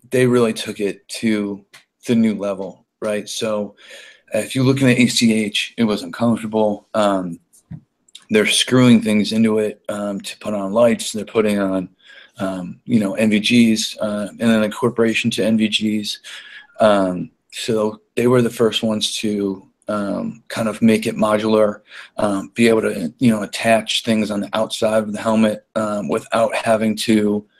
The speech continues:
destroy the integrity of the helmet. Um, so, you know, a rail, um, comms, recording devices, thermals, lights, uh, cameras. Uh, I mean, there's virtually nothing you can't put on a helmet anymore.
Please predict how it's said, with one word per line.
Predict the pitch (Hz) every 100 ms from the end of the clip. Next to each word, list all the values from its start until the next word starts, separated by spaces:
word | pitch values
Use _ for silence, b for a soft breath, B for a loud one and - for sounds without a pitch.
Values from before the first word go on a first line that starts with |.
| b b b -
destroy | 120 - 117 110
the | 104
integrity | 95 - 107 123 123
of | 127
the | 123
helmet. | 131 139 147 139 - _
Um, | 117 107 104 104
so, | 98 - 117 110 104 -
you | 117
know, | 110 107
a |
rail, | 110 120 120 113 113 110 B B B B -
um, | 110 101 95 90 85 _ _ _ _ _ _ _ _ _ _
comms, | - 117 104 98 90 - - 101
recording | 110 - 131 117 113
devices, | 107 107 101 - 101 95 - - -
thermals, | 123 120 113 104 98 -
lights, | 113 113 98 - - - -
uh, | 113 107 101 -
cameras. | - 135 127 113 107 98 - - _
Uh, | - - - -
I | - -
mean, | 123 117
there's | 113 110
virtually | 113 127 127 - 113
nothing | 110 110 117 107
you | 98
can't | 95 110 -
put | - 110
on | 107
a | 95
helmet | 107 101
anymore. | 101 98 101 98